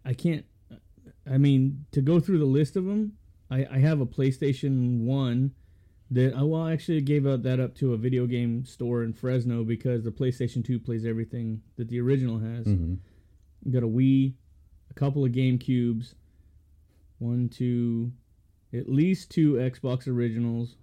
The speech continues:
Speaker 1: one, two, three, four, four or five three sixties, a, a Wii. Did I say that one already? I think I said that one already. PlayStation three, a PlayStation four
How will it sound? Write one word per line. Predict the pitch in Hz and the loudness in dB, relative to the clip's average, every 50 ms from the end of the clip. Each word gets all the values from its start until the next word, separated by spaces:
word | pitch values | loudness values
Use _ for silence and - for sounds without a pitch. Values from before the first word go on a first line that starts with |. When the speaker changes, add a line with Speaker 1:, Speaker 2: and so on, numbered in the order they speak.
| _ _ | _ _
Speaker 1:
one, | - 110 120 120 120 113 | -10 -6 -4 -4 -4 -4
two, | - - 127 120 117 | -2 -2 -4 -4 -4
three, | 120 - 120 120 120 117 117 - _ _ | -6 -6 -6 -4 -4 -4 -6 -8 _ _
four, | - 123 120 117 117 120 117 123 120 - _ | -6 -6 -4 -4 -6 -6 -8 -10 -12 -12 _
four | - 160 175 196 185 | -6 -4 -2 -2 -2
or | 147 | -2
five | 123 - - 135 139 139 131 127 | -4 -4 -4 -4 -2 -2 -4 -4
three | - 143 135 | -2 -2 -2
sixties, | 123 - - 127 123 123 - - 123 117 117 117 123 - - _ | -2 -2 -4 -6 -6 -6 -4 -4 -2 -2 -2 -4 -8 -12 -16 _
a, | - 120 104 107 - - _ _ _ _ _ _ _ - _ _ _ _ _ _ _ - | -10 -8 -8 -8 -10 -12 _ _ _ _ _ _ _ -20 _ _ _ _ _ _ _ -14
a | - | -10
Wii. | 113 107 107 127 143 147 147 143 143 139 135 127 - - _ _ - | -8 -6 -2 0 0 2 2 2 2 2 0 -2 -4 -8 _ _ -14
Did | - 120 117 | -10 -8 -8
I | 113 | -8
say | - - 147 | -6 -4 -4
that | 143 147 | -2 -2
one | 151 156 | -2 -2
already? | 156 151 156 156 151 | -2 -2 -2 -2 -2
I | 131 | -2
think | 127 131 117 113 | -2 -4 -4 -4
I | 113 | -6
said | 101 - 117 113 | -6 -6 -6 -6
that | 113 113 | -4 -4
one | 117 117 | -6 -6
already. | 117 113 113 113 110 113 110 - _ _ _ - - - _ - _ _ _ _ _ _ _ _ _ - | -6 -6 -6 -4 -6 -6 -8 -10 _ _ _ -20 -20 -20 _ -20 _ _ _ _ _ _ _ _ _ -2
PlayStation | - 139 139 131 - 156 147 131 - 147 135 127 | 0 0 0 0 0 -2 0 0 0 0 0 0
three, | 139 135 139 143 139 135 135 135 135 - _ _ - | 0 0 2 2 2 2 2 0 -2 -4 _ _ -16
a | 117 | -10
PlayStation | 117 - 147 143 135 - 170 156 131 - 151 127 127 - | -4 -2 0 0 0 0 -2 -4 -4 -2 -4 -4 -4 -4
four | 135 127 123 123 123 123 123 127 | -4 -2 -2 0 0 -2 -2 -4